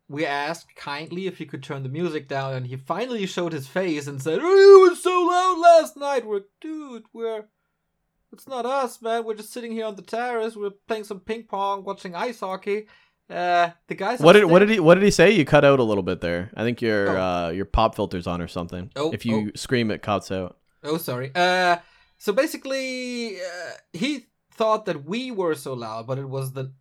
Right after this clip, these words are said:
Speaker 1: n-, neighbors from upstairs who were so loud. And, yeah, uh, we kinda told him that's not us. I don't think he believed us. That was, like, first contact. I'm curious,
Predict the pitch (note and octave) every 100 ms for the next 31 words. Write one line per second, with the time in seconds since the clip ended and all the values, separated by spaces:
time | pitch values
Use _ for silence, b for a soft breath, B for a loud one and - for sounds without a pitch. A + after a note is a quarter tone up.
0 | _ C#3 D#3 - C#3 F3 E3+ C#3+ - -
1 | A#2+ - G#3 G#3+ D#3+ C3 A2+ A2 - G#2+
2 | G2+ F#2 A2+ b b b b D#3+ E3 D#3+
3 | D#3 D3 C#3 C3+ - _ _ _ _ _
4 | - C#3+ C3+ G2+ - _ _ D#3 D3 C#3+
5 | C#3 D3+ - - E4+ F#4 F4 B3+ C#4+ C#4+
6 | D4 C#4 C#4 C4+ C4 F3+ C3+ D#3 C4+ -
7 | C#4+ C#4+ - G#3 E3 E3 A#3 C4 C4+ D4
8 | D4+ - b b b b b _ _ _
9 | F3+ C4 C#4 A3 F#3 - - G3+ G#3 -
10 | - E3+ F3+ C#3 F#2 - - _ _ _
11 | _ _ - G3+ G3+ C4+ C#4+ D4+ D4+ -